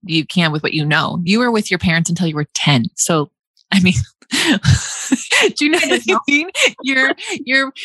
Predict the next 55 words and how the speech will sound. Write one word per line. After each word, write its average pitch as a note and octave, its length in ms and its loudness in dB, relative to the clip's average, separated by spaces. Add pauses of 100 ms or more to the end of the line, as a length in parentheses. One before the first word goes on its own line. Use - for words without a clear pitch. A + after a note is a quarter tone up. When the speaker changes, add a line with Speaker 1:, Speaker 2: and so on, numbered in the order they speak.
(120)
Speaker 1:
you're, A#3+ 300 0
the A3 140 -2
rest A3+ 320 -2
of B3 100 -8
the A3+ 100 -4
time A3 260 -2
you're G3+ 180 0
with G3 180 -2
adults, G3+ 460 -2
they F#3+ 140 0
were F#3 140 0
teaching A#3+ 340 -2
you G3 80 2
to E3 40 -6
be F3 120 0
a E3 180 -2 (200)
proper G#3 460 0
ballet F3+ 360 -2
dancer, D#3+ 400 -6
one F3 260 -2
that, E3+ 160 0
like, E3 220 -4
every E3+ 480 -2
single E3 460 0
dancer D#3+ 460 0
looks D3 240 -6
up F#3 220 -4
to. D3 300 2
<laughs> - 60 -4
So, B3+ 60 0 (680)
like, D4 200 -2 (180)
you A3 160 2
weren't, A#3 260 2 (460)
the, F#3+ 260 0
there G#3 220 0
wasn't, G#3+ 320 -2 (500)
y-, - 320 -10
you G#3 140 2
weren't A3 240 0
given G#3+ 220 0
the F3 80 2
tool B3 260 -2
bags, E3 420 -2
right? F3 280 -2
And, F3 140 -4
like, D#3 200 -6
the F3 100 0
tools G3+ 280 0
in E3+ 80 -4
the D3+ 60 -4
tool C#3+ 180 -4
bag. C3+ 240 0
And, E3 240 -8
and F#3+ 120 0
my F#3+ 200 2